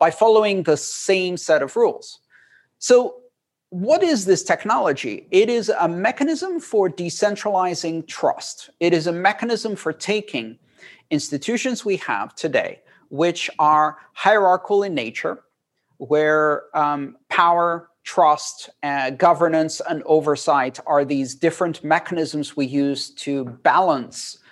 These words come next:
things. So you can vest trust in a, an intermediary, a custodian, a bank, a central bank, a government. But when you vest that trust, they have to follow rules. Those rules are encoded in laws.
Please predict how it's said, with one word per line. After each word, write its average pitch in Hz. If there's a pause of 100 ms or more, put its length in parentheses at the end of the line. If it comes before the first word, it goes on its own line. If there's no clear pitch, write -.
(180)
things. 131 (220)
So 156 (140)
you 185
can 151 (300)
vest 180
trust -
in 151
a, 131 (140)
an 156
intermediary, 156
a -
custodian, 147
a - (140)
bank, 143
a -
central 180
bank, 120
a 151
government. -
But 156
when 156
you 143
vest 202
that 131
trust, -
they 143
have 135
to -
follow 160 (140)
rules. 147
Those 131
rules 143
are 147
encoded 156
in 175
laws. 196